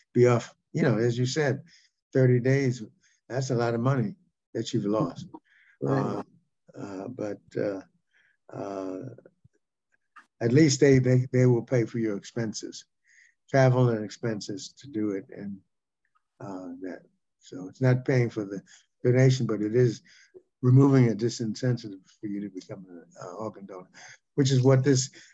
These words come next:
Speaker 1: <clears throat> organ donor law, law in Virginia is trying to accomplish.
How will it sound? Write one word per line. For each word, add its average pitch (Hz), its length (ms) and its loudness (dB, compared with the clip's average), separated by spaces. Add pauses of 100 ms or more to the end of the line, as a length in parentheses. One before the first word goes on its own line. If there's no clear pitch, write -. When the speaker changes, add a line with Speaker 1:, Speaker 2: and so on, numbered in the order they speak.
(160)
Speaker 1:
<clears throat> 143 500 0
organ 135 240 6
donor 127 240 6
law, 120 300 0 (560)
law 127 240 6
in 113 200 -2
Virginia 127 460 2
is 110 140 -10
trying 110 380 -8
to 98 100 -8
accomplish. - 640 -16